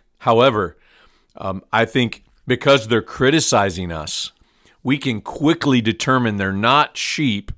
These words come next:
because they're criticizing us.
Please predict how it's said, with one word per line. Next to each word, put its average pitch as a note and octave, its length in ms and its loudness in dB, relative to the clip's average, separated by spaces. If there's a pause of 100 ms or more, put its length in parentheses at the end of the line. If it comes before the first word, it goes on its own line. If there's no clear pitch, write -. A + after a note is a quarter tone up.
(520)
because A2+ 400 -2
they're G2+ 140 -2
criticizing F#2+ 760 0
us. - 320 -12